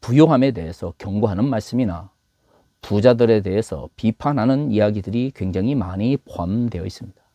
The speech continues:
오늘 우리가 읽은 본문의 말씀은 그 대표적인 경우라고 할 수 있는 것이죠.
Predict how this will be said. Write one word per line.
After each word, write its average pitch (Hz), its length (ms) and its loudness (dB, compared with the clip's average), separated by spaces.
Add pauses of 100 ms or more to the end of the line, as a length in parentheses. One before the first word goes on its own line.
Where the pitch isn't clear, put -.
(1040)
오늘 131 200 6
우리가 143 240 4
읽은 135 280 2
본문의 110 360 -2
말씀은 104 460 -4 (320)
그 127 200 -4
대표적인 107 840 -2
경우라고 90 520 -4
할 107 160 -4
수 82 360 -6 (140)
있는 82 260 -6
것이죠. - 360 -10